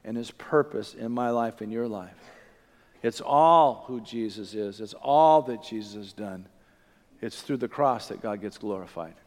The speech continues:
because all that he does is a result of that, the cross.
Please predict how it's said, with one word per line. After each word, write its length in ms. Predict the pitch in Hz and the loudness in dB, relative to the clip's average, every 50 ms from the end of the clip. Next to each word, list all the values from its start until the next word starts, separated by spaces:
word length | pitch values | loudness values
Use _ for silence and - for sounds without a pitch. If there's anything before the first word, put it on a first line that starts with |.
| _ _ | _ _
because 140 | - 104 98 | -12 -10 -4
all 220 | 113 113 123 127 | 0 2 2 4
that 140 | 123 127 120 | 2 2 -2
he 80 | 120 117 | -2 -2
does 300 | 104 107 120 120 117 101 | -2 0 0 0 0 -2
is 80 | 98 | -4
a 60 | 101 101 | -8 -8
result 460 | 107 104 101 107 101 92 92 - - | -8 -8 -6 -6 -6 -6 -6 -8 -12
of 80 | 90 | -12
that, 200 | 85 87 82 82 _ _ _ _ _ _ _ _ _ _ _ _ _ _ _ _ | -12 -14 -14 -16 _ _ _ _ _ _ _ _ _ _ _ _ _ _ _ _
the 80 | - - | -20 -18
cross. 580 | - - 98 92 80 - - - - - - | -10 -10 -10 -10 -10 -12 -18 -20 -20 -20 -20